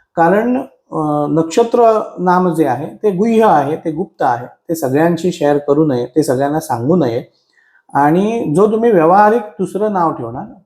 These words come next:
ते नाव तुम्ही सगळ्यांना सांगावं. दोन विषय झाले. तिसरा विषय असा की, अ, बाळंत झाल्यानंतर आपण जो शुद्धी होम करतो किंवा आपण नामकरण करतो, त्याला होम करतो आपण,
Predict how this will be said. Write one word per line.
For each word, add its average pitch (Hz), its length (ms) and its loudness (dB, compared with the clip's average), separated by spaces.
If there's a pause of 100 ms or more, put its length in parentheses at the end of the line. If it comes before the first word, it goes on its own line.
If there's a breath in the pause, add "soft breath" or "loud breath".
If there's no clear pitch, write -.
(140)
ते 196 140 6
नाव 127 240 0 (160)
तुम्ही 151 380 -6
सगळ्यांना 131 400 -4
सांगावं. 113 420 -4 (480)
दोन 143 220 4
विषय 123 260 -2
झाले. 127 220 0 (460 loud breath)
तिसरा 240 260 4
विषय 226 260 2
असा 214 280 -2
की, 254 540 -8 (380)
अ, 139 460 -2 (160)
बाळंत 143 460 2
झाल्यानंतर 175 760 2
आपण 156 360 -6 (200)
जो 170 440 -2 (320)
शुद्धी 151 340 2
होम 170 300 4
करतो 113 360 -4
किंवा 131 300 -6
आपण 139 380 -6
नामकरण 143 560 0
करतो, 110 320 -14
त्याला 120 180 -6
होम 160 300 0
करतो 113 280 -2
आपण, 104 240 -6